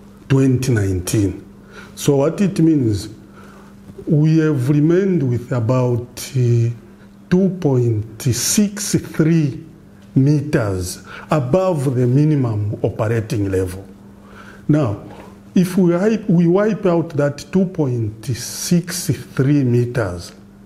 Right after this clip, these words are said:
we won't be able to generate electricity at Kariba. It may, it may not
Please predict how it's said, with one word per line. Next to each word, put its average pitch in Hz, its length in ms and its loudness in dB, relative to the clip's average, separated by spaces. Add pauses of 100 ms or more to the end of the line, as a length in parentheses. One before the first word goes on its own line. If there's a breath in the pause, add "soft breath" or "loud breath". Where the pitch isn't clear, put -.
(600 loud breath)
we 107 500 2
won't 117 560 2
be 95 160 0
able 95 260 -2
to 92 340 -4
generate 92 680 -4
electricity - 880 -4
at 104 200 -2
Kariba. 127 600 0 (440 loud breath)
It - 180 -2
may, 160 220 4 (220)
it - 180 0
may 143 180 4
not 165 320 2